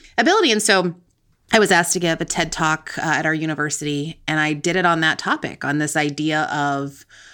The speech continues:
we've gotta be better negotiators. Look at my daughter who can, who can do this. And so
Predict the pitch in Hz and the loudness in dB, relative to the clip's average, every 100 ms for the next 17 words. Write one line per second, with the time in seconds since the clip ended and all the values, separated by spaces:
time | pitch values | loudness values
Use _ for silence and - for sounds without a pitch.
0 | - _ _ 160 - 175 196 185 175 165 | -20 _ _ -10 -4 -2 0 0 0 0
1 | 156 160 226 - 135 131 131 131 131 - | 0 -2 -2 -2 0 0 0 -2 -4 -8
2 | - _ - 151 165 220 185 160 139 156 | -12 _ -6 -2 0 -2 -2 -2 -2 -2
3 | 240 139 - 190 - 196 196 185 165 156 | -2 -4 -2 -2 0 -2 -2 -2 0 0
4 | 143 143 135 - - - - 180 190 175 | -2 -2 -4 -6 -10 -12 -8 -2 0 0
5 | - 196 185 180 180 180 | 2 4 4 4 2 0